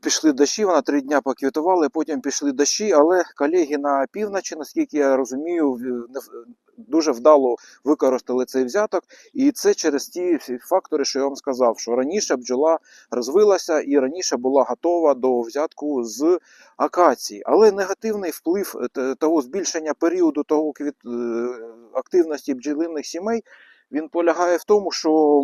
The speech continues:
ми ж маємо такого шкідника, як кліщ вароа, який теж розвивається по схожій системі з бджолою, тобто циклами. І у нього розвиток, він,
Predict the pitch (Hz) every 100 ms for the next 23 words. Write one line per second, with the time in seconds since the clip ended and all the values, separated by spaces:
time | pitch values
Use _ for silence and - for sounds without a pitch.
0 | 165 185 160 156 143 170 170 151 151 170
1 | 170 147 - 139 131 139 170 170 147 -
2 | 143 175 - 147 180 202 127 107 131 311
3 | - 190 202 - - - - - 143 131
4 | 143 175 190 175 - - 151 147 143 151
5 | 160 156 131 - - 185 170 151 - 131
6 | 160 170 165 131 - 123 113 135 160 175
7 | 139 117 127 - 127 - 202 - 123 110
8 | - _ - - _ _ _ - 180 180
9 | 196 220 202 170 196 220 180 156 131 131
10 | 190